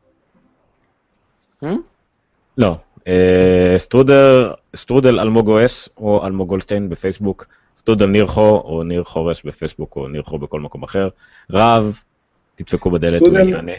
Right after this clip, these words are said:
Speaker 3: ש-, שטרודל רהבון בטוויטר, כמעט ולא שם, או רהב רוזנברג עם S בפייסבוק.
Speaker 2: רוזנברג. אה, ואני עומר ניניו, כמעט בכל, אה, מקום שבו תחפשו עומר ניניו ולא תרצו למצוא מישהו בן ארבע עשרה שמשחק כדורסל.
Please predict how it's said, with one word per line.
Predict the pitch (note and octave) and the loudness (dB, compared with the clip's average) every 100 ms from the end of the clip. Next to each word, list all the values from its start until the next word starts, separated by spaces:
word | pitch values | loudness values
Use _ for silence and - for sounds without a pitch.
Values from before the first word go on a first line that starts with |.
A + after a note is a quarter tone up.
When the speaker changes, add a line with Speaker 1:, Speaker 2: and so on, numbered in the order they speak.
| - _ | -16 _
Speaker 3:
ש-, | - - - F2 G2+ | -20 -20 -18 -18 -18
שטרודל | - - D#3 E3 F3 E3 D#3+ | -14 -2 0 4 4 4 2
רהבון | C#3 C#3+ C3 C3 C#3+ D3+ D3 | 0 0 0 -4 -4 -4 -2
בטוויטר, | C3 B2+ B2 D3+ D3+ D3+ | -2 -4 -2 -4 -2 -4
כמעט | - C3+ C3+ B2+ | -6 -6 -4 -4
ולא | B2+ B2+ | -4 -4
שם, | - F3+ F3 C#3+ | -2 -2 -2 -2
או | C#3 | -2
רהב | B2+ B2+ C3 B2 - _ _ - | 0 -4 -10 -14 -20 _ _ -4
רוזנברג | C3 C3+ C#3+ C#3 C#3 A#2+ | 2 2 2 4 2 2
עם | A#2+ | -2
S | C#3 D3 - - - _ _ _ _ - | 2 0 0 -12 -20 _ _ _ _ -8
בפייסבוק. | B2 - G2 F2+ _ _ _ _ - | -6 -6 -12 -12 _ _ _ _ -10
Speaker 2:
רוזנברג. | E2+ - F2+ E2 D#2+ D#2 - _ _ _ _ - - - | -10 -6 -6 -4 -6 -8 -14 _ _ _ _ -20 -20 -12
אה, | E2+ E2+ F2 F2 F2+ | -4 0 2 2 0
ואני | F2 G2+ G#2 G#2 A#2 C#3 | 2 2 4 2 0 0
עומר | C#3 C#3+ | -2 -2
ניניו, | D3 C#3 | -2 -4
כמעט | - F#2 | -6 -8
בכל, | F#2 - G2 F#2+ | -6 -4 -2 -2
אה, | G2+ G2+ | -2 -4
מקום | G2 - G#2 G2 | -6 -6 -8 -8
שבו | F#2 G2 F#2 | -10 -10 -8
תחפשו | F2+ - E2 A2 - _ _ | -10 -12 -8 -8 -10 _ _
עומר | E2 D#2+ | -10 -6
ניניו | F2 F2+ F2+ | -2 0 0
ולא | D#2+ F2 F2 | 2 0 0
תרצו | F2+ D#2+ G#2 | -2 0 2
למצוא | F#2 F2 F2+ | 2 0 -2
מישהו | F2 F2 F#2 | -2 -2 -2
בן | E2 E2 | -2 -2
ארבע | D#2+ D#2+ | -2 -2
עשרה | D#2 - | -4 -10
שמשחק | - D2 D#2+ | -12 -12 -10
כדורסל. | D2+ D2+ - | -8 -10 -10